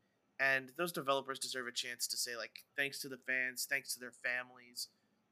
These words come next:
I, and on behalf of this podcast, like, I'll say, like, thank you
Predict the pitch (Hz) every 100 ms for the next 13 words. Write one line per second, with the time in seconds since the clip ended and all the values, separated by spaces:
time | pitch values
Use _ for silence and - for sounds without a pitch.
0 | - 139 147 151 151 156 151 143 151 143
1 | 135 - 135 139 139 - 120 117 - 117
2 | - 123 139 151 147 135 131 120 143 160
3 | 123 101